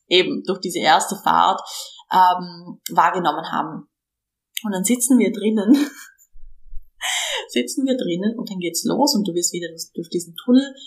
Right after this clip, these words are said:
geschleudert quasi und dann wird's wieder dunkel. Und dann sind schon die ersten Kurven waren dann wieder so ein bisschen intensiv. Und dann auf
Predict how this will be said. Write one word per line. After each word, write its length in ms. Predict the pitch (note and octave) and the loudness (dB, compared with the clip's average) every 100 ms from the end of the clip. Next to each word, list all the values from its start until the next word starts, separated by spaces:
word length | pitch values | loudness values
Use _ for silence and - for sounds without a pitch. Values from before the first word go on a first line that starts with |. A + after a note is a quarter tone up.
| - - | -16 -6
geschleudert 640 | G#3 A3 A#3 B3 B3 A#3+ | -2 2 4 4 4 0
quasi 480 | B3 G#3+ A3 A3 G#3+ - - _ | 0 0 0 -2 -4 -8 -20 _
und 540 | F#3 F#3+ F3+ F3+ F3 - - _ _ _ _ _ _ _ _ _ - | -6 -4 -4 -8 -10 -12 -12 _ _ _ _ _ _ _ _ _ -4
dann 100 | F#3+ | 2
wird's 200 | F#3+ F#3+ | 4 4
wieder 180 | E3+ E3 | 2 2
dunkel. 440 | D#3+ E3 - D3 - | 0 -6 -6 -8 -4
Und 120 | F#3 | -4
dann 100 | F3 | -2
sind 200 | G3 G3 | -2 0
schon 140 | C#4 | -2
die 140 | D#4+ - | -2 -2
ersten 560 | - E4+ - - B3 | 0 0 -2 -2 -2
Kurven 420 | - B3+ D4 D4+ B3+ | -2 -2 -2 0 0
waren 220 | G#3 A3 | 0 0
dann 140 | G#3+ | -2
wieder 180 | A3 A3 | -4 -6
so 80 | A3 | -6
ein 80 | G#3 | -4
bisschen 300 | G#3 G#3+ G#3 | -4 -6 -4
intensiv. 760 | F#3 G3 F3 E3 F#3 A#3+ G4 - - _ _ _ _ _ _ _ _ _ _ _ _ _ _ _ _ _ - | -6 -8 -8 -6 -2 2 2 0 -14 _ _ _ _ _ _ _ _ _ _ _ _ _ _ _ _ _ -6
Und 240 | F3 E3+ | -4 2
dann 180 | A3 C4 | 6 8
auf 160 | G3+ | 6